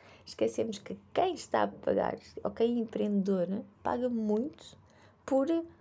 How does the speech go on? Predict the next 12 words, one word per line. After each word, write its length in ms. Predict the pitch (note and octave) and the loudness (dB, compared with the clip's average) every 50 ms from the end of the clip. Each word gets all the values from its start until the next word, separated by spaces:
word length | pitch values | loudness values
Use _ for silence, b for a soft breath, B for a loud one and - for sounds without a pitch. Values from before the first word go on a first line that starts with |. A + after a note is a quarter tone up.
| B B B B B - | B B B B B -6
um 80 | - | -2
trabalhador. 680 | C#4+ - E4 E4+ F4 D#4 D#4 D4 C4+ D#4 F4 F4+ - - - - - - - - - - - - - _ _ - - - - - - - - | 2 2 2 4 4 4 4 4 4 4 2 2 2 0 -2 -10 -20 -20 -20 -20 -20 -20 -20 -20 -20 _ _ -20 -20 -20 -20 -20 -16 -2 0
E 80 | G3 | 0
se 160 | G3+ G3+ - | 0 0 -2
não 160 | A#3 A3+ A3+ B3 | -6 -6 -4 -4
dá 160 | C#4 D4 D#4 | -2 0 0
a 40 | D4+ | 0
produtividade, 1080 | - C4 A#3 A3 A3 G#3 - A#3 A3+ G#3+ G#3 G#3 G#3+ G3 F#3 F3 F3 F#3 G#3 A#3 D4+ E4 - b b b b b b b b b b b - - | 0 0 -2 -2 -2 -2 -2 -2 0 0 0 2 4 4 4 4 2 0 -2 -4 -4 -6 -10 b b b b b b b b b b b -6 -2
a 60 | - | -2
empresa 380 | D4+ E4 - F4 E4 E4 - | -2 0 2 0 0 0 -2
não 280 | D#4+ D#4+ D#4 D4+ D4 C#4 | -2 0 0 2 2 2
avança. 560 | C4+ C4 C#4 C4+ D4 - - - - G3 G3 | 0 2 4 4 2 2 0 -4 -6 -8 -8